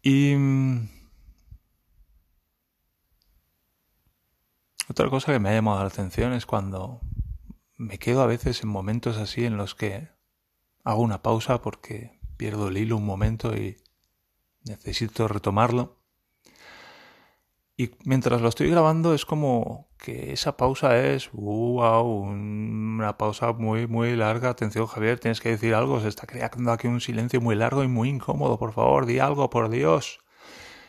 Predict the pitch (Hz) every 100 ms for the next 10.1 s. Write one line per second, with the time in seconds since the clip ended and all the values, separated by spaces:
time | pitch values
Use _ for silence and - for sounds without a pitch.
0 | _ _ _ _ 110 101 113 143 143 135
1 | 117 107 95 87 - 139 147 135 127 120
2 | - 113 107 123 110 98 - 107 110 98
3 | - 113 - 95 - 98 117 120 113 110
4 | 95 - 95 104 117 131 196 _ - -
5 | _ _ _ _ _ - - 113 - 123
6 | 117 104 90 - - - - - - -
7 | - 120 - - 104 90 113 104 95 92
8 | 104 104 92 110 - - - - - -
9 | - 107 98 101 101 113 - 107 101 110
10 | 139